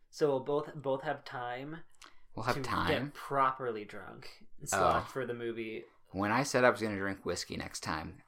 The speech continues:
Speaker 2: that was no joke.
Speaker 1: It's not a joke.
Speaker 2: I'm gonna down half a bottle of whiskey
Speaker 1: Because,
Speaker 2: during this
Speaker 1: okay,
Speaker 2: movie.
Speaker 1: pre-review of Ridiculous Six, we're gonna need it.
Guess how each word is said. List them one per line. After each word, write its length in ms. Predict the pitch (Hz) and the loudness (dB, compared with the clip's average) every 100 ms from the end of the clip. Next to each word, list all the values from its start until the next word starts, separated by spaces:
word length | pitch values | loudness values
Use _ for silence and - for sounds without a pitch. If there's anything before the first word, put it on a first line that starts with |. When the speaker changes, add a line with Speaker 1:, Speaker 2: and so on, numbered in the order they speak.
| - | -4
Speaker 2:
that 180 | 90 123 | 2 2
was 140 | 127 | 2
no 140 | 110 104 | -2 -2
joke. 300 | 95 90 - | 2 0 2
Speaker 1:
It's 180 | 156 151 | 0 0
not 220 | 139 117 | -2 -2
a 40 | 110 | -4
joke. 360 | 98 104 110 - | -8 -12 -14 -12
Speaker 2:
I'm 120 | - 117 | -6 -2
gonna 140 | 123 | 2
down 260 | 101 104 101 | 4 4 4
half 220 | 95 101 | 2 4
a 40 | |
bottle 280 | 92 90 90 | 4 4 2
of 80 | 87 | -2
whiskey 280 | 87 - 143 | -2 0 -2
Speaker 1:
Because, 260 | 139 131 | 0 0
Speaker 2:
during 0 | |
this 100 | 147 | 2
Speaker 1:
okay, 200 | 139 131 | 2 2
Speaker 2:
movie. 100 | - - | 0 0
Speaker 1:
pre-review 580 | 151 160 160 139 139 | 0 2 2 2 2
of 180 | 143 123 | 2 2
Ridiculous 500 | 131 123 123 135 120 | -2 -4 -4 -4 -2
Six, 280 | - 131 - | -2 -6 -8
we're 180 | 131 127 | -6 -4
gonna 180 | 127 107 | -4 -6
need 260 | 98 95 92 | -10 -14 -12
it. 220 | 92 | -12